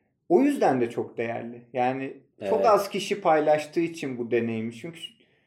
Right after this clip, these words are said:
Speaker 1: yani kalkıyorsun, Kolombiya'ya gidiyorsun.
Speaker 2: Hı hı hı.
Speaker 1: Kolombiya'da hiçbir şey yapmıyorsun. Kolombiya'nın köylerinde uçuyorsun, tamam mı? On beş gün, o, işte on gün neyse.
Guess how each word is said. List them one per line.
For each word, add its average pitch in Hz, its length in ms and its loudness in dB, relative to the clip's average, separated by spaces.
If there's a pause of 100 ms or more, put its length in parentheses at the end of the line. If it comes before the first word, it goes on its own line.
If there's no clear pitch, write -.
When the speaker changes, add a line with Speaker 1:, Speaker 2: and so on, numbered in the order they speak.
(280)
Speaker 1:
yani 139 360 -6
kalkıyorsun, 175 600 0
Kolombiya'ya 185 640 2
gidiyorsun. 117 460 -4
Speaker 2:
Hı 101 40 -4
hı 95 180 -8
hı. 90 360 -14
Speaker 1:
Kolombiya'da 214 600 4
hiçbir 220 440 -2
şey 240 200 4
yapmıyorsun. 156 640 2
Kolombiya'nın 220 640 2
köylerinde 214 600 4
uçuyorsun, 185 560 -2
tamam 156 360 -4
mı? 117 220 -8
On 160 260 0
beş 110 260 -6
gün, - 160 -16 (100)
o, - 260 -4
işte - 240 -18
on 143 300 -4
gün 113 220 -6
neyse. 117 340 -6